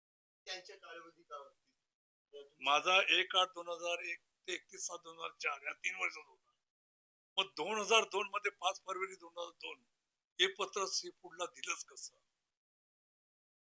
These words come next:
Speaker 2: त्यांचं काही नसताना, हे करताना किती करोड रुपये बीपीटीने घेतले सी फूडकडनं?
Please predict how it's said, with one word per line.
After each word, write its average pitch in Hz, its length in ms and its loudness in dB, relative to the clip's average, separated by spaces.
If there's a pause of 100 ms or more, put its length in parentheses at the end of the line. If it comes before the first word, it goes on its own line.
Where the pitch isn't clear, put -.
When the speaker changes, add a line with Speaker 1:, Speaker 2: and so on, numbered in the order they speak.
(160)
Speaker 2:
त्यांचं 156 240 -4
काही 170 340 4
नसताना, 165 480 -2
हे 147 460 -8
करताना 156 420 -8 (600)
किती 240 200 4
करोड 240 300 4
रुपये 214 180 4
बीपीटीने 190 480 -4
घेतले - 280 -8 (460)
सी - 140 -2
फूडकडनं? - 500 -18